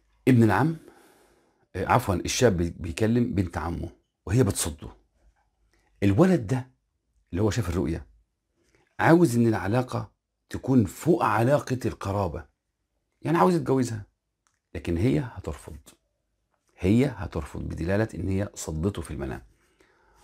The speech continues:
رؤية الخصومة مع أولاد العم، هذه الرؤية تدل على حدوث مشاكل.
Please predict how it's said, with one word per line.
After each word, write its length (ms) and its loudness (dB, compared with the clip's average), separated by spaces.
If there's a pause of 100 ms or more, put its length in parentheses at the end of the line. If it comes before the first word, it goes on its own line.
(140)
رؤية 180 10
الخصومة 720 0 (220)
مع 260 0
أولاد 320 -2
العم، 340 -2
هذه 200 -4
الرؤية 220 -2
تدل 300 -4
على 220 -6
حدوث 480 -8
مشاكل. 420 -10